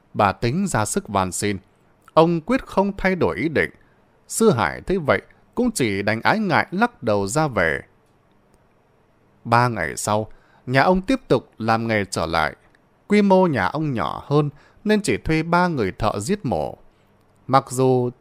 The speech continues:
chân bước đi tập tễnh, ông vẫn không chịu ngồi yên, mà liên tục lượn qua lượn lại, khua tay múa chân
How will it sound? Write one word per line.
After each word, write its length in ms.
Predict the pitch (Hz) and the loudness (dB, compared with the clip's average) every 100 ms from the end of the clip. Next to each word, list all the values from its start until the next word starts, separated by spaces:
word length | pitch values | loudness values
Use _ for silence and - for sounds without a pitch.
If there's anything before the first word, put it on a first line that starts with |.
| - | -2
chân 200 | 180 190 | 0 2
bước 180 | 247 165 | 0 0
đi 140 | 160 | 0
tập 220 | - - - | 0 -4 0
tễnh, 240 | 123 220 240 - _ | -2 -2 -8 -14 _
ông 220 | 160 175 | 4 4
vẫn 220 | 151 226 240 | 2 0 0
không 240 | 214 208 | 0 0
chịu 180 | - 113 | -2 -4
ngồi 280 | 98 82 73 | -2 -4 -4
yên, 220 | 123 135 120 _ _ _ 123 | -2 -4 -6 _ _ _ 0
mà 160 | 120 | 0
liên 220 | 143 208 | 2 0
tục 220 | 196 127 - - | 2 0 0 -4
lượn 300 | 131 160 175 | 2 2 2
qua 220 | - 196 | 0 0
lượn 280 | 170 104 92 | 2 -2 0
lại, 200 | 82 69 _ _ _ | -2 -2 _ _ _
khua 220 | - 185 175 | 2 4 4
tay 300 | 165 156 151 | 2 0 0
múa 200 | 156 214 - | 0 -2 0
chân 220 | 247 | -2